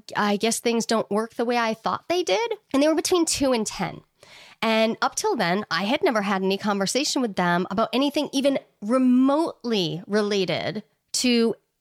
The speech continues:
anything other than monogamy, because it's all that I knew existed too. I mean, I'd heard of swingers and I had heard that people had open relationships, but that's not the same as actually understanding them at all. And what happened was,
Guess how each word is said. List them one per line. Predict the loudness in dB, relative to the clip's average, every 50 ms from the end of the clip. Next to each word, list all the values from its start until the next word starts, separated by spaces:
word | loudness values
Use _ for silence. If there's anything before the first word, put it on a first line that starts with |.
| _ _ -2
anything | 0 2 2 2 2 0 0 -2 -2 0
other | -2 -2 0 0 0
than | 0 0 0
monogamy, | 0 0 0 0 -2 -2 -4 -6 -6 -8 -10
because | -4 -2 -2 -2
it's | -2 -4 -4 -4
all | -2 -2 0 0
that | 0 -2 -2
I | -2 -2 0 2 2
knew | 2 2 2
existed | 0 -2 -2 -4 -4 -6 -4 -4 -6 -4 -4
too. | -4 -4 -2 -2 -2 0
I | 0
mean, | 0 0
I'd | 0 -2 -4 -6 -12 -20 -20 _
heard | -18 -12 -4 -2 0 0 2 2 2 0
of | 0 -2
swingers | -2 -2 0 0 0 2 2 0 0 0 -2 -4 -6 -10 -14 -18 -12 -6
and | -2 0
I | 0 0
had | 0 -2 -2 -6 -10 _ _ _ _
heard | -16 -12 -12 -4 0 0 2 2 2 2 2 2 0 0
that | -4 -4 -4
people | -6 -4 -2 -2
had | 0 -2 -2 -4 _ -2
open | -2 -2 0 0 -2 0 0
relationships, | 0 0 0 0 0 -2 -2 -4 -4 -6 -6 -8 -8 -10 -12 -8 _
but | -2 -2 0 -2 -2 -6 -10 _ _ _ _ _ _ -6
that's | -4 -2 0
not | -2 -2 -2
the | -2
same | -2 0 0 0 0
as | 0
actually | 0 -2 -2 -4 -4
understanding | -2 -2 -2 -2 -2 -2 -2 -2 0 -2
them | -2 -2
at | -2 0
all. | 0 0 -2 -4 -8 -14 _ _ _ _ -20 -6 -2
And | 0 0 2 2
what | 2 0 0 -2 -4 _ -20 -20 -20 _ _
happened | -6 -4 -4 -4 -2 -2 -2 -2 -2 0
was, | 0 0 0 0 -2 -4